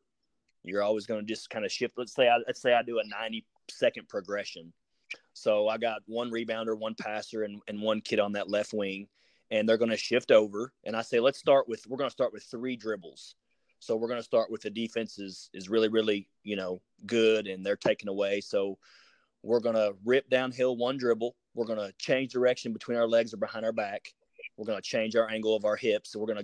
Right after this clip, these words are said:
go back towards the elbow or the three-point line with another dribble, and we're gonna shoot a, a jump shot, get on balance, you know, make sure,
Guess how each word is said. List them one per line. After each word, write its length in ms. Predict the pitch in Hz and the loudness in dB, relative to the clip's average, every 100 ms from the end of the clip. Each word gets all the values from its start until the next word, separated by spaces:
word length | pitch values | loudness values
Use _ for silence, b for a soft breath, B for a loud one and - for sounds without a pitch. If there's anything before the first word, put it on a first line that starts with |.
| 104 | 0
go 100 | 98 - - | 0 -4 -6
back 240 | 113 113 - | -4 -2 -4
towards 420 | - 139 143 135 | 2 6 6 6
the 220 | 113 107 104 | -4 -6 0
elbow 320 | 120 120 117 | 2 4 2
or 100 | 113 | 0
the 80 | 104 | -2
three-point 480 | 110 113 - 123 - | -6 -6 -6 -8 -8
line 320 | 95 95 95 _ b b b b | -12 -14 -16 _ b b b b
with 140 | - - | -4 0
another 360 | 113 139 143 | 6 8 8
dribble, 480 | 117 110 104 98 113 _ _ - | 4 0 0 -2 -4 _ _ -8
and 100 | 110 | -2
we're 80 | 113 | -2
gonna 180 | 110 104 | -2 -6
shoot 240 | - 104 | -4 0
a, 100 | 98 95 | -2 -2
a 100 | 101 | -12
jump 260 | 98 113 104 | -4 -4 -4
shot, 260 | - 82 95 | -8 -8 -6
get 120 | 110 | -2
on 180 | 107 104 | -2 -2
balance, 640 | 104 104 104 101 - - _ _ _ _ | -2 -2 -4 -6 -14 -20 _ _ _ _
you 80 | 104 | -6
know, 80 | 98 | -2
make 180 | 104 | -2
sure, 400 | - 110 104 104 | -2 -4 -4 -4